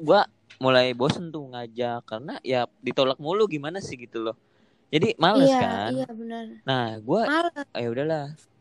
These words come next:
Speaker 1: Ya, ya gua menemukan titik, gua sama-sama nggak bisa ngeluangin waktu. Nah, ternyata pas setelah putus, gua, gua jelasin, "Ini gua, gua, gua nggak bisa nih begini-begini waktu itu." Terus kata dia, "Sebenarnya aku tuh nunggu kamu yang ngajak."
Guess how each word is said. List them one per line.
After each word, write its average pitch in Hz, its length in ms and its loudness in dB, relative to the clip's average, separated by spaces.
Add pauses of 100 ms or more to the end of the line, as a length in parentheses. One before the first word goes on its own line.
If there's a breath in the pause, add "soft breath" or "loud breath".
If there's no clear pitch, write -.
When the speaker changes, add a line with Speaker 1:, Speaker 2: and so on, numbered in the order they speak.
(600)
Speaker 1:
Ya, 113 120 -4 (120)
ya 135 160 2
gua 170 240 0
menemukan 139 400 -2
titik, 160 240 -4 (160)
gua 165 160 -8
sama-sama 135 400 -4
nggak 110 160 0
bisa 113 160 -4
ngeluangin 104 400 -4
waktu. 110 440 -4 (120)
Nah, 95 160 -10
ternyata 120 480 2
pas 110 120 -2
setelah 120 280 6
putus, 147 400 0
gua, 165 320 6 (560 soft breath)
gua 185 400 6
jelasin, 151 560 -6 (680)
"Ini 180 360 -8
gua, 175 240 -2
gua, 170 200 -4
gua 165 200 -6
nggak 147 140 -6
bisa 135 220 -8
nih 165 120 -6
begini-begini 120 480 -6
waktu 117 320 -4
itu." 104 320 -6 (320)
Terus 151 80 -6
kata 135 200 -2
dia, 143 240 0 (560)
"Sebenarnya 151 480 0
aku 196 160 -4
tuh 226 120 -2
nunggu 170 280 -4
kamu 185 600 -2 (240)
yang 131 240 -2
ngajak." 135 520 2